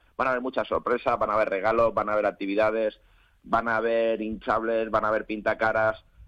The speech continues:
eh, va a haber una paella gigante, van a haber dos mascletas, una infantil, otra profesional. Eh, al final, muchísimas actividades que estamos cerrando en estos días. Además, contigo he coincidido dos o tres días y saber, eh, las reuniones que estamos llevando y demás.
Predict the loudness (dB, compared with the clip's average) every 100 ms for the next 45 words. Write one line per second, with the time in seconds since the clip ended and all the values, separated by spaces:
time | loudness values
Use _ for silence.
0 | -4 2 4 4 0 -2 -4 -2 2 2
1 | 2 2 0 0 0 2 2 0 0 0
2 | 0 -2 -2 -2 -10 -18 -2 0 0 0
3 | 2 2 2 2 0 0 0 -4 -8 0
4 | 2 2 0 -8 -10 -6 -8 -2 0 2
5 | 4 4 4 2 4 2 0 -4 -10 -10
6 | -2 0 0 0 _ _ _ _ _ -2
7 | 2 4 4 0 -4 _ -6 -4 -2 -2
8 | 0 -2 -4 -4 -2 -2 0 0 0 -4
9 | -2 2 2 0 -6 -6 -6 -2 0 0
10 | 0 2 2 2 0 -4 -2 -4 -2 -4
11 | -4 -4 0 2 2 0 -2 -2 2 2
12 | 2 0 -2 -4 0 0 -2 _ _ _
13 | _ -8 -4 0 0 0 2 2 2 0
14 | 0 0 0 0 0 0 0 2 2 2
15 | 0 0 0 0 -2